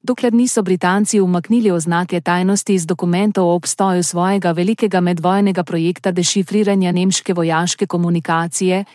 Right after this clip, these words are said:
je bil Alan Turing v javnosti znan predvsem po svojih dosežkih na področju matematične logike in teoretičnih osnovah umetne inteligence.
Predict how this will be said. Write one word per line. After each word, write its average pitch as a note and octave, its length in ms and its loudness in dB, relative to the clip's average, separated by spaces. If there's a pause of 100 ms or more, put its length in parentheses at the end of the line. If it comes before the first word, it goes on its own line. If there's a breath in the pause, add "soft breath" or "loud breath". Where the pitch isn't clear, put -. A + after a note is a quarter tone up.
je G3+ 140 0
bil F3 220 0
Alan E3+ 360 0
Turing G3 440 2
v F3+ 60 2
javnosti F3+ 560 0
znan F#3+ 400 2
predvsem F#3 500 0
po F#3 120 0
svojih G3 400 0
dosežkih G3 580 -2
na G#3 80 2
področju F#3 560 0
matematične E3+ 840 0
logike F3 560 0
in F3+ 160 2
teoretičnih F3 760 -2
osnovah F#3 520 0
umetne E3 460 -2
inteligence. D#3+ 800 -2